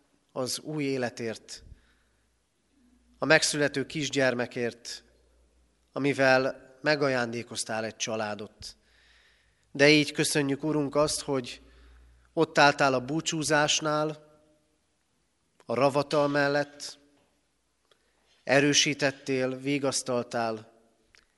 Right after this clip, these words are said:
a feltámadás evangéliumával. És köszönjük, Urunk, hogy jöhetünk hozzád még bűneinkkel is,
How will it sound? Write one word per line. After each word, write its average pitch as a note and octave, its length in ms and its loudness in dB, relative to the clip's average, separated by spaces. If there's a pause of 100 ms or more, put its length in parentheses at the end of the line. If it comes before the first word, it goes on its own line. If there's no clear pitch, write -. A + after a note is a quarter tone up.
(380)
a A2+ 80 -8
feltámadás A#2+ 1000 2
evangéliumával. G#2+ 1160 -10 (1400)
És D3+ 180 2
köszönjük, E3 480 2
Urunk, E3 500 0 (2750)
hogy C#3 160 -4
jöhetünk D#3+ 480 6
hozzád C#3+ 480 4
még C3+ 400 0
bűneinkkel D3 680 -2
is, - 340 -2